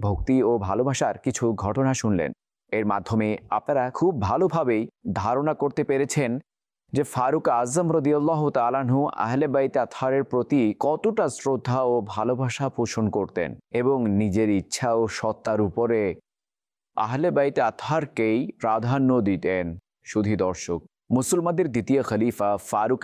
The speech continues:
আজম রাদিয়াল্লাহু তাআলা আনহু তার শাসন আমলে মহরম শরীফের কয়েকদিন আগে ছাব্বিশে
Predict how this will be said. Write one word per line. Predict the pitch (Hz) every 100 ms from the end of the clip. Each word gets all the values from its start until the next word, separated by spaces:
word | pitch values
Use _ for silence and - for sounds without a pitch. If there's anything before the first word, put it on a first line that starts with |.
| 104
আজম | 101 120 127 110
রাদিয়াল্লাহু | 107 107 113 120 104
তাআলা | 104 110 113
আনহু | 104 98 - _ _ _
তার | 131 135 160 - -
শাসন | 113 110 175 160
আমলে | 170 165 127 113 127 - _ _ _ _
মহরম | 101 110 147 175 160
শরীফের | - 151 147 170 156 107
কয়েকদিন | 107 123 113 127 131 104
আগে | 104 110 78 - _ _ _ _ _
ছাব্বিশে | - 120 120 123 113